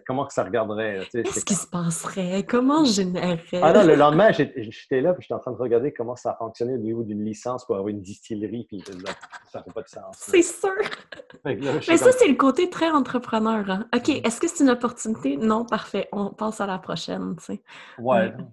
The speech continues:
Speaker 2: Mais
Speaker 1: mais peut-être dans le futur, mais tu sais, c'est
Speaker 2: <laughs> C'est bon. Merci d'avoir été sur le podcast. Merci vraiment. Ça a été une discussion incroyable et enrichissante.
Speaker 1: Merci à toi, c'est le fun. J'aime vraiment ça. C'était, c'était vraiment, euh,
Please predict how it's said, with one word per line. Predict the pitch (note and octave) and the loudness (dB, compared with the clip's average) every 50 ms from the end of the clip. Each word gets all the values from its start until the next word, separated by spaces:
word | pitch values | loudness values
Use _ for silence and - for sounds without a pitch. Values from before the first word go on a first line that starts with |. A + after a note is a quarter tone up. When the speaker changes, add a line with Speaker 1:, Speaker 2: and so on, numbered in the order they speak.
| _ _ | _ _
Speaker 2:
Mais | - C3+ D#3+ D3 | -2 -2 -2 -2
Speaker 1:
mais | D3 C#3+ - | -2 -6 -10
peut-être | D#3 - G#3 F#3+ | -10 -8 -8 -8
dans | E3 D3 | -8 -10
le | |
futur, | C3+ _ - - _ _ F#2+ G2 G#2+ A2+ | -12 _ -18 -20 _ _ -20 -18 -18 -20
mais | G#2 F#2 | -20 -20
tu | _ _ B1 - | _ _ -20 -20
sais, | _ - G#1+ | _ -20 -20
c'est | - _ - _ _ _ _ _ _ - - _ _ _ _ _ _ _ _ | -20 _ -20 _ _ _ _ _ _ -20 -20 _ _ _ _ _ _ _ _
Speaker 2:
<laughs> | - - - - G#4+ G4 - - _ - | -16 -16 -12 -6 -6 -6 -6 -6 _ -6
C'est | F4 D#4 | -4 -4
bon. | D4 C4+ - C4 C4+ C4 - - - - - - - - _ _ _ _ | -4 -4 -4 -4 -4 -4 -8 -16 -16 -14 -16 -16 -18 -20 _ _ _ _
Merci | A3+ B3+ D4 D4 - - - - E4 F#4 F#4 F#4 - C#4 | 4 4 4 4 0 -4 -2 2 2 2 2 0 -2 2
d'avoir | A3+ G#3+ G3 G3+ G3 | 2 4 4 4 2
été | G3 F#3+ - A#3+ | 2 2 0 -2
sur | A#3 - G3+ | 0 2 2
le | G3+ F#3+ | 2 2
podcast. | F#3 - F3+ E3+ E3+ E3+ - F3+ G3+ G#3 - - - - - _ _ | 2 2 2 2 2 0 -2 -4 -4 -4 -8 -14 -20 -20 -20 _ _
Merci | - F#3+ F#3 - - - - G3+ | -4 -4 -4 -4 -8 -6 -6 -4
vraiment. | G#3 F#3+ D#3 - G#3+ G#3 G3 F#3 F#3 G3 A3 - - _ _ _ _ | -4 -4 -2 0 0 0 2 2 0 0 -2 -6 -10 _ _ _ _
Ça | _ - - F3+ | _ -6 -2 -2
a | |
été | F3 F3 - - G#3+ | -2 -2 -2 -2 0
une | G3+ G3 F#3+ | 2 2 0
discussion | E3 - - - - - - F#3 F#3+ F#3+ | 0 -2 -6 -4 -4 -4 -2 -2 -2 -2
incroyable | - G#3+ G#3 - - - F3+ F3+ F#3 G#3+ G#3 G3 | -2 -4 -4 -4 -4 -2 -2 0 0 -2 0 0
et | F#3+ E3+ | 0 0
enrichissante. | F3 E3+ F3 F#3 E3 - - - - - E3 E3 G3 G#3+ G#3+ - - - - _ _ _ _ _ _ _ | 2 0 -2 -2 -4 -6 -10 -8 -6 -6 -6 -4 -6 -6 -8 -10 -18 -20 -20 _ _ _ _ _ _ _
Speaker 1:
Merci | G2+ G2+ - - - | -12 -12 -8 -4 -4
à | F#3+ | -4
toi, | - - - C3 E3 | -4 -2 0 0 0
c'est | E3 - G#2 | 0 0 -6
le | F#2 | -10
fun. | - - _ B2 C#3 D3 A2 F2+ _ | -12 -10 _ -6 -6 -6 -8 -12 _
J'aime | F#2+ F#2 | -12 -6
vraiment | G#2 A2 C3+ D3 D3 A#2+ | -2 -2 -2 0 -2 -4
ça. | - - D3 C#3 A#2+ | -6 -8 -12 -14 -14
C'était, | _ _ G#2+ G#2+ G2+ G2 F#2+ | _ _ -8 -6 -6 -6 -8
c'était | - - G2+ | -10 -10 -10
vraiment, | F#2+ G2 G#2 G#2 A2 A#2 G#2+ G#2 | -8 -8 -10 -10 -10 -12 -12 -14
euh, | G2 | -16